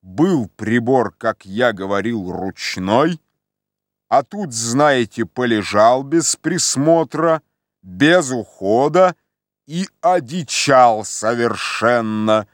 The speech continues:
Чёрт его знает, что показывает. Солнце всходит, а на нём полдень. Солнце на полдень, а на нём шесть часов.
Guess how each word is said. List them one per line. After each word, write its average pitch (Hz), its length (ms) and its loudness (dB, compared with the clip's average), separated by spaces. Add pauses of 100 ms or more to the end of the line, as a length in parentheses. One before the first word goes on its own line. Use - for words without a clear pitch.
(380)
Чёрт 185 680 2 (100)
его 120 480 0
знает, 123 640 2
что - 540 -4
показывает. 107 1040 -4 (640)
Солнце - 760 0
всходит, 170 680 0 (1000)
а 92 160 -4
на 104 160 -2
нём 151 280 2
полдень. 127 800 -2 (560)
Солнце 185 720 0
на 196 140 2
полдень, 127 680 0 (760)
а 101 180 -2
на 104 140 -2
нём 151 300 2
шесть - 600 -6
часов. - 480 -10